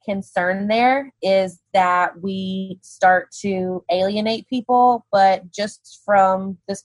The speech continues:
conversation, I'm learning that that's okay, 'cause we're not here to serve every single person that is female. We're here to serve, like,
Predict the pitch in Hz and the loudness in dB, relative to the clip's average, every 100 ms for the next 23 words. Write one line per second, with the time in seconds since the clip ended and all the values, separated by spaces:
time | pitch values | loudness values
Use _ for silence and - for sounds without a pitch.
0 | - 196 190 - 196 196 214 190 190 185 | -2 0 0 0 -2 -2 -4 -2 0 0
1 | 185 185 185 - 185 - 180 180 175 202 | -2 -4 -4 -2 -2 -2 -2 0 2 2
2 | 254 - _ _ 202 185 202 185 165 190 | 0 -6 _ _ -6 -2 0 0 0 -2
3 | 185 180 - 190 180 175 180 _ _ _ | -2 -10 0 2 2 0 -4 _ _ _
4 | 185 190 185 190 - 175 180 185 190 190 | 0 0 0 -6 -6 -4 -2 2 2 2
5 | - 175 170 175 180 _ - 190 185 - | 0 0 -2 -6 -12 _ 0 2 2 -2
6 | - 185 185 208 196 165 151 147 180 180 | -2 -2 0 -4 -2 -2 -6 -6 -4 -2
7 | 190 180 180 175 180 175 170 165 | -2 -4 -6 -2 0 0 0 -2